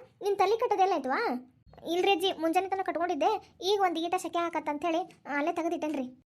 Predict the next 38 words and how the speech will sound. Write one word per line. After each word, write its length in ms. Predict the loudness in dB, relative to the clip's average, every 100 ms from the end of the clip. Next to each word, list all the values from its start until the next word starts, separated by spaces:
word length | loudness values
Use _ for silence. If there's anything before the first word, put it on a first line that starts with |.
| -2
ಮೊದ್ಲು 240 | 0 2 0
ಕಟ್ಕೋವ, 320 | 0 2 2 0 -6 0
ಒಂದ್ 220 | 2 4
ವಾರರ 340 | 2 2 2 4
ಆಗ್ಲಿ, 400 | 4 2 -2 -4 _ _ 0
ಆಮೇಲೆ 180 | 4 6
ಬೇಕಂದ್ರ 300 | 4 2 2 2 2 -2 -10 -4
ಕಿವ್ಯಾಗ 200 | -2 -2
ಹತ್ತಿ 180 | -2 -4
ಇಟ್ಕೋ 160 | -2
ಅಂತಿ. 460 | -2 -2 -6 -8 _ -10 -6
ಆತ್ರಿ 180 | -2 0
ಅಜ್ಜಿ, 160 | 2
ಈಗ 400 | -2 -8 -8 -8 0
ತಿಂದು 460 | 2 4 2 0 -6
ಆಮೇಲೆ 180 | -2 -2
ಕಟ್ಕೊಂತೇನ್ 440 | -2 -2 -2 -2 0
ತಗೋರಿ. 420 | -2 -2 -12 _ -8
ಈಗ 120 | 0 2 2
ಸದ್ಯಕ್ಕೆ 300 | 2 -2 -2
ಇರ್ಲಿ 140 | -2 0
ಬಿಡು, 420 | 0 -2 -10 -4
ಹೆಂಗಿದ್ರು 320 | -2 -2 0
ಜಳಕಕ್ಕೆ 280 | -2 -2 -4
ಹೋಗ್ಬೇಕಲ್ಲ, 280 | -4 -2 -2 -2 -4 -8 -2
ಜಳಕ 200 | 0 2
ಮಾಡಿ 220 | 2 0 -2
ಬಂದ 160 | -2 -2
ಕಟ್ಕೋ 240 | -2 -2
ಅಂತಿ. 200 | -2 -4 -10 _ -8
ಬಾಳ 180 | 2 4
ಹುಷಾರಿಲ್ಲ 400 | 4 2 0 2
ಇರ್ಬೇಕವ್ವ, 320 | 2 -2 -4 -6
ಎಷ್ಟ್ 400 | -6 -10 -4 -2
ಸರಿ 180 | 2 2
ಹೇಳ್ಬೇಕು 280 | 2 0 -2
ನಿನಗ? 340 | -4 -4 -6 -8 _ -8
ಈಗ 120 | 2